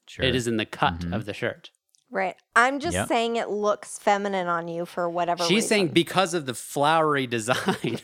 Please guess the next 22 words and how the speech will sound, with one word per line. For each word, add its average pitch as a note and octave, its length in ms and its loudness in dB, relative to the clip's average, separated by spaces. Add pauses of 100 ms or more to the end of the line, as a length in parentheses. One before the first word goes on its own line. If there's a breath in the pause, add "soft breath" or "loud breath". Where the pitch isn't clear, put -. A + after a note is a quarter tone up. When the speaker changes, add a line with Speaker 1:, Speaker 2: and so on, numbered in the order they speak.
(100)
Speaker 3:
I A#3 140 8
don't C#4+ 180 2
know C4 200 6
Speaker 2:
that - 20 0
Speaker 3:
what D4 180 4
Speaker 2:
it's D4+ 140 0
Speaker 3:
it - 20 0
Speaker 2:
a F4 40 0
Speaker 3:
is. - 40 4
Speaker 2:
girl D#3+ 200 4 (100)
shirt. - 480 -2
Speaker 3:
I C#4 100 6
don't - 180 0
Speaker 1:
No, - 80 4
Speaker 3:
know. - 380 6
It's C4 220 4
Speaker 1:
I - 20 -4
Speaker 3:
when C#4+ 120 4
Speaker 1:
think D4 40 4
Speaker 3:
I C#4+ 140 2
see C4+ 520 -2
you, A3+ 380 4